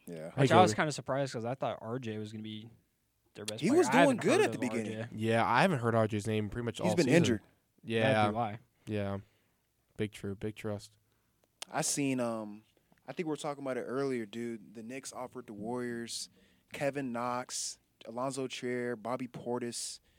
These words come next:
Speaker 1: and some picks for, um, D'Lo. And I feel like if I was the Warriors, I would've snagged that.
Speaker 2: Mm-hmm.
Speaker 3: I like Kevin Knox.
Speaker 1: I like Kevin Knox.
Speaker 2: I do
Speaker 1: I feel
Speaker 2: too.
Speaker 1: like he's just on the Knicks. That organization is just cancer.
Speaker 3: My only thought
Speaker 2: Yeah.
Speaker 3: about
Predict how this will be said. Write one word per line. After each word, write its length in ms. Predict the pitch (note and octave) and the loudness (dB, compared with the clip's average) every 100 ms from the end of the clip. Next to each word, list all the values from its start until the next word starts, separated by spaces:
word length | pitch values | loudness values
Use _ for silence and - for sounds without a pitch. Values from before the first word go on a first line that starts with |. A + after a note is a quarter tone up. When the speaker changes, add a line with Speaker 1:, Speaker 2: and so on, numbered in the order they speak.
| _ _ _ - | _ _ _ -12
Speaker 1:
and 100 | A#2 | -6
some 180 | - G#2 | -6 -4
picks 480 | - C3 C3 - - | -4 0 -2 -2 -10
for, 300 | - A#2 A2 | -2 0 0
um, 380 | G#2+ G#2 G2+ - | 0 -4 -8 -8
D'Lo. 460 | A#2 A#2+ G#2+ F#2+ G2 | -4 -2 -2 -2 -6
And 100 | A#2 | -8
I 80 | C3 | -6
feel 140 | C3+ | -6
like 100 | B2+ | -6
if 60 | A#2+ | 0
I 40 | B2 | -2
was 80 | |
the 60 | A2+ | 0
Warriors, 340 | A2+ A#2+ A#2 | -2 0 -2
I 80 | - | -2
would've 220 | A#2+ G#2 | -2 -2
snagged 520 | - - A2 A2+ G#2+ F2+ | -2 -2 0 -2 -4 -10
that. 180 | D#2 _ _ - | -16 _ _ -10
Speaker 2:
Mm-hmm. 580 | G#2+ G2+ G#2+ G#2 A2+ A2+ | -6 -4 -4 -4 -4 -4
Speaker 3:
I 20 | |
like 140 | C3 | -6
Kevin 220 | A#2+ G#2 F#2+ | -8 -14 -14
Knox. 340 | G2+ G2 - _ _ - | -14 -14 -18 _ _ -4
Speaker 1:
I 80 | G2+ | 0
like 220 | B2+ C#3 | 2 2
Kevin 260 | C#3 A2+ A2 | -2 -4 -4
Knox. 220 | G2+ G2+ | -2 0
Speaker 2:
I 20 | |
do 100 | G2+ | 0
Speaker 1:
I 20 | |
feel 140 | - C#3+ | 0 0
Speaker 2:
too. 60 | |
Speaker 1:
like 140 | C3 F#2+ | 0 0
he's 100 | A#2 | -4
just 140 | B2 | -4
on 160 | B2 C3 | 0 0
the 80 | A2 | 0
Knicks. 500 | B2+ C#3 - - - _ _ _ _ - _ - | 0 0 -2 -12 -14 _ _ _ _ -20 _ -2
That 120 | A#2+ | 4
organization 600 | C#3+ C#3 A#2+ A#2+ D#3 A#2+ | 4 4 0 0 0 -2
is 80 | G#2 | -4
just 180 | G2+ - | -6 -6
cancer. 380 | A#2+ C#3 - - - | -6 -6 -8 -18 -12
Speaker 3:
My 160 | A2 D#3+ | -4 -2
only 220 | B3+ F#3 | 0 -2
thought 320 | - B2+ B2+ | -4 -2 -2
Speaker 2:
Yeah. 40 | C3+ | 2
Speaker 3:
about 220 | B2+ | 0